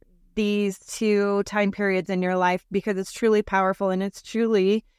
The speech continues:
a gift for somebody else to witness that, that we all go through this and it's not hard, or it's not easy. It is hard. And so thank you for being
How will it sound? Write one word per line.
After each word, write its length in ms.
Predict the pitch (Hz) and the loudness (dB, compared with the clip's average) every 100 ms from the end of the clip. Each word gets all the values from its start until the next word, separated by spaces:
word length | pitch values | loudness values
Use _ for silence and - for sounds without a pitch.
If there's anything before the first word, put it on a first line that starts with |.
| _ _ - | _ _ -4
a 100 | 214 | 0
gift 240 | 226 220 | 0 0
for 80 | 226 | -4
somebody 400 | - 208 208 202 | -2 0 2 2
else 260 | 190 190 | 2 -2
to 140 | - 214 | -4 -2
witness 480 | 190 - 190 180 - | -2 -2 -2 -4 -2
that, 340 | 190 180 170 _ _ _ _ _ _ _ _ - | 0 2 0 _ _ _ _ _ _ _ _ -6
that 260 | 202 233 233 208 196 _ | 4 4 4 -4 -14 _
we 260 | 220 226 262 | -6 -2 2
all 160 | 247 240 | 2 4
go 180 | 240 | 2
through 240 | 226 226 196 | 0 0 0
this 360 | 175 208 - - | -2 -6 -14 -6
and 160 | 226 226 | -2 0
it's 160 | 240 | 0
not 260 | 247 226 233 | 2 2 0
hard, 260 | 202 190 180 | -2 -2 -2
or 140 | 233 220 | 0 0
it's 160 | 214 | 0
not 200 | 233 226 | 0 0
easy. 440 | 220 196 175 175 180 | 0 -4 -2 -4 0
It 160 | 208 | 2
is 200 | 220 220 | 2 2
hard. 480 | - 202 175 139 160 - | -2 -2 0 0 -4 -4
And 580 | 202 196 190 190 190 - | -2 0 0 -2 -4 -8
so 180 | - 220 | -4 -4
thank 240 | 208 233 226 | 0 0 0
you 100 | 220 | -2
for 520 | - 202 190 185 170 | -2 0 2 0 -2
being 580 | 202 185 190 180 175 175 | -2 -2 0 -2 -2 -6